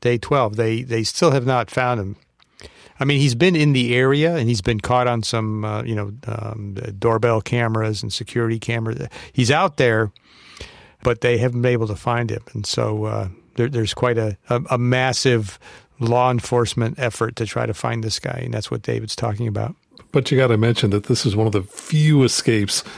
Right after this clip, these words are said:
Speaker 2: that was caught on video. You know, most times you read about it. In this particular case, there was a video camera trained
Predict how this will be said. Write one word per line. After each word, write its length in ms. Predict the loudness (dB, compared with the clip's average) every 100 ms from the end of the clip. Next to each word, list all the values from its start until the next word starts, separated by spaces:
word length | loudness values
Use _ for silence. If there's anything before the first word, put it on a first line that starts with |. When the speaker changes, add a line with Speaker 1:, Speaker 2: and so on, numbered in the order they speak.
| -6
Speaker 2:
that 120 | 0
was 120 | 0 0
caught 280 | 0 2
on 180 | 2 0
video. 480 | 0 0 0 -2 -6 -6
You 80 | -2
know, 60 | 2
most 220 | 2 2
times 280 | 0 0 0
you 80 | 0
read 240 | 2 2
about 300 | 2 2 0
it. 120 | -2 -6 -14 -10 0
In 120 | 2
this 120 | 2
particular 480 | 2 0 2 2 0
case, 360 | 2 0 0
there 80 | 0
was 140 | 0 0
a 40 |
video 320 | 2 4 4
camera 380 | 2 -2 0 0
trained 440 | -2 0 2 0